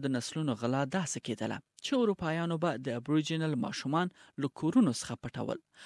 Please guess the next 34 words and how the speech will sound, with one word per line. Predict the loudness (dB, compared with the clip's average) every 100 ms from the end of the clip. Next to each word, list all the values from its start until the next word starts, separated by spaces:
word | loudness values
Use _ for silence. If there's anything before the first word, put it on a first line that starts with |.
| -16 4
او | 4 6
دوی | 2 4
به | 2
یې | 2
داسې | 0 -4 -6
کورونو | -4 -2 -2 -4
کې | -6
ساتل | -8 -2 0 0 _ _ -6
تر | -6
څو | -4 -2 2
دوی | 0 0 -4
اروپایان | -4 -6 -2 0 -2 -2
کړي. | -6 -6 _ _ -20 -18 -20 -2 -2
هغه | 2 0
وخت | 0 -2
کې | -2
به | -2 0
ایالتونو | 0 0 -2 0 0 2
دا | 0 0
پریکړه | -2 -2 -6 -4
کوله | -4 -6 -10 _ -4
چې | -2 0
ابوریجنل | 2 2 2 0 0 -2 0 0
یا | 0 -2
بومي | 2 2 2
خلک | -6 -6 -16 _
چیرې | -2 0 2
واوسیږي | 0 0 -2 -4 -2 -2 -4 -12 -2
او | 0 0
له | -2
چا | -6 -6 -4
سره | -4 -2
واده | -2 0 0
وکړي. | -2 -6 -6